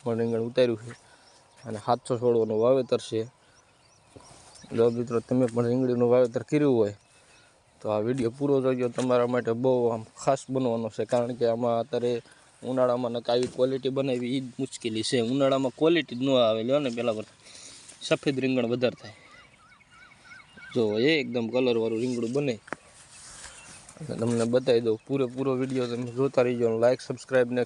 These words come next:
આપણા ખેડૂત મિત્રોને શેર કરી દેજો કે રીંગણીનું વાવેતર કરેલું હોય તો એના માટે શું કરવું, તો તમારે સારામાં સારી ઉતારો અને સારામાં સારી ક્વોલિટી મળે તમને.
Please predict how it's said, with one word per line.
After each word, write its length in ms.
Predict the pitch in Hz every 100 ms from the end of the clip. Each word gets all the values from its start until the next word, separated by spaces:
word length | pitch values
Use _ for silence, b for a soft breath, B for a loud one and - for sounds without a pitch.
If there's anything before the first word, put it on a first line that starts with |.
| -
આપણા 220 | 117 123
ખેડૂત 280 | 113 131 135
મિત્રોને 440 | 120 120 123 120 117
શેર 240 | 131 123
કરી 220 | 151 147
દેજો 280 | 123 117 113 B B B B B _ -
કે 80 | 113
રીંગણીનું 640 | 113 123 127 127 120 120
વાવેતર 340 | 113 123 120 117
કરેલું 440 | 135 127 120 123
હોય 240 | 139 127 113
તો 260 | - 120
એના 200 | 123 120
માટે 280 | 120 120 113
શું 240 | - 151
કરવું, 320 | 127 127 120 113
તો 140 | 117
તમારે 320 | 113 110 117
સારામાં 380 | 110 139 135 123
સારી 220 | 127 123 123
ઉતારો 420 | 123 135 131 127
અને 160 | 120
સારામાં 340 | - 127 123 113
સારી 160 | 117
ક્વોલિટી 400 | 110 120 117 110
મળે 280 | 110 127 117
તમને. 280 | 113 104